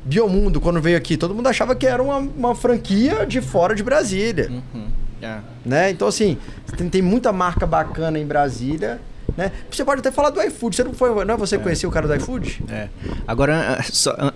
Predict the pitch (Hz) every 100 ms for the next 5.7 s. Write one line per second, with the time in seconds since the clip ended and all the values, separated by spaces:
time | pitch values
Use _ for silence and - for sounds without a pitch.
0 | - 120 135 135 151 147 - 156 151 151
1 | 147 - 120 90 - - - - - -
2 | - 147 175 - 151 165 127 107 123 110
3 | 139 147 151 156 147 151 - 139 156 143
4 | 180 - 143 147 - 123 98 - - -
5 | - - - - - 170 107